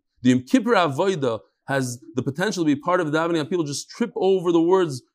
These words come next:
if they're not even awake, if, if they're even awake. After learning Yuma with you this year, I have no doubt that I'll understand this section of Tefillah so much better. I'll be thinking about your models and diagrams, fake blood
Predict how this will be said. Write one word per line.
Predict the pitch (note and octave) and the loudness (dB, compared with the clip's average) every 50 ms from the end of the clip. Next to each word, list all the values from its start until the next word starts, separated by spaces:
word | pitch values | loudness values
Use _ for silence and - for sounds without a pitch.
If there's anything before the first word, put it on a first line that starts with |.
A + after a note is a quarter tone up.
| _ _ _ _ _ - - - - - _ - | _ _ _ _ _ -14 -14 -14 -14 -16 _ -6
if | - - - | -6 -4 0
they're | - C3+ C#3 | 2 4 4
not | C#3+ D#3 E3 D#3+ E3 | 6 4 4 2 2
even | E3+ D3+ D3 | 2 2 4
awake, | C#3+ C#3+ C#3 D#3 D#3+ D3+ C#3 - | 4 4 4 4 4 4 2 0
if, | - B2+ - | -4 -8 -8
if | - - - - | -8 -10 -10 -8
they're | - B2 C3 | -4 -4 0
even | C#3+ D3 D3 D3+ | 0 2 2 2
awake. | D3+ C#3+ C#3 C#3+ C#3 C3 B2+ C3 | 2 2 2 0 0 -2 -4 -4
After | C3+ C#3 C3 E3 | -4 -2 0 2
learning | D#3 D#3+ G3 A3+ G#3+ F#3+ E3+ | 2 2 2 2 0 0 0
Yuma | F3 G3+ G#3+ G3+ G3 F#3 | 0 0 0 0 0 0
with | E3 D3+ C#3 | 0 0 -2
you | D#3 F#3 | -4 -6
this | E3 E3+ D#3+ - - | -4 -4 -4 -4 -4
year, | E3+ E3+ E3+ F3 E3 D#3+ D#3 - C3 | -2 0 0 0 0 -2 -4 -4 -4
I | |
have | B2+ B2+ | -4 -2
no | D3 F3 F#3 E3 | -2 -2 -2 -2
doubt | C#3+ D#3 D#3 D#3 C#3+ | 0 -2 -2 -2 -2
that | C3 B2+ | -2 -2
I'll | B2 A#2+ B2+ | -2 -2 -2
understand | B2+ C3 B2+ - - D#3+ E3 E3+ | -2 -4 -4 -4 -4 -4 -4 -4
this | D3+ C#3 - | -4 -4 -6
section | - E3 E3 - - D#3 C#3 | -6 -8 -8 -8 -6 -6 -6
of | A#2+ - | -6 -6
Tefillah | - - E3+ E3 D#3+ C#3+ | -8 -4 -2 0 0 0
so | - - - F#3+ | 0 0 -2 -2
much | F3+ E3+ D#3 B2+ B2 | -2 -2 -4 -4 -2
better. | C3 D3+ D3 C#3+ C#3 B2+ B2 _ _ _ _ - | -2 -2 -2 -2 -4 -6 -8 _ _ _ _ -4
I'll | - B2 | -2 0
be | C3 | 0
thinking | C3 C3 - G3+ A#3 A3 A3 G3+ | 0 0 -2 -4 -2 -2 -4 -2
about | E3+ E3 E3+ D#3+ | 0 0 0 2
your | D3+ D#3 | 2 0
models | C#3+ C#3+ C#3+ D#3 F3+ F#3+ F#3 F3 D#3 D3+ | 0 0 -2 -2 -2 -2 -2 -2 -2 -2
and | C#3+ C3+ | -2 0
diagrams, | D3+ E3+ F#3 F3+ E3+ D#3+ E3 D#3+ D3 - | 0 0 0 0 -2 -2 -4 -4 -6 -6
fake | - - G3 A3 F3+ D3 C#3 | -4 -2 -2 -2 -2 -2 -6
blood | E3 F3 F3 E3+ E3 D3+ | -2 0 2 2 2 0